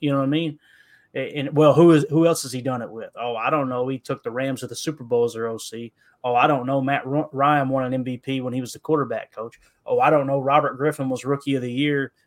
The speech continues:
when he was the quarterback coach in Washington, right? Way back in the day. So he's had success with quarterbacks everywhere he's gone,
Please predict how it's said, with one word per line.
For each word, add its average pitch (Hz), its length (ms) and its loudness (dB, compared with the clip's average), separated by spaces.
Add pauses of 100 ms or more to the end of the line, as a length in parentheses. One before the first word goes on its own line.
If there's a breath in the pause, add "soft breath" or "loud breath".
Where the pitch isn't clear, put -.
when 123 120 -8
he 135 120 0
was 123 100 -6
the 127 80 -8
quarterback 127 500 -4
coach 135 440 -4 (320)
in 127 200 -4
Washington, 127 680 -2 (100)
right? 120 300 -4 (320)
Way 123 140 -2
back 120 260 0
in 117 60 -10
the 113 60 -8
day. 117 220 -4
So 120 160 -6
he's 117 140 -6
had 160 160 0
success 147 420 -4
with - 120 -20
quarterbacks 131 460 -2
everywhere 120 300 -4
he's 110 140 -10
gone, 113 320 -10